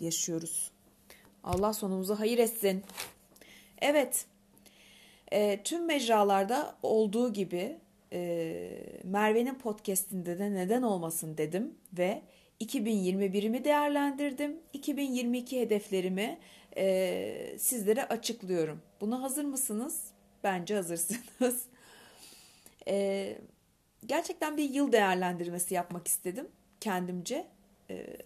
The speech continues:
ve bunu, e, hep beraber yapmak istedim. Belki sizler de benimle paylaşmak istersiniz. E, iki bin yirmi birde neler yapmak istemişim? E,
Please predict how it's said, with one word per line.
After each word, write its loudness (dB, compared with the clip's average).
ve 0
bunu, 0
e, 0
hep -2
beraber 6
yapmak -4
istedim. -4
Belki 2
sizler 4
de 2
benimle 0
paylaşmak -2
istersiniz. -2
E, -2
iki -4
bin -2
yirmi -2
birde 0
neler 2
yapmak -2
istemişim? -4
E, -6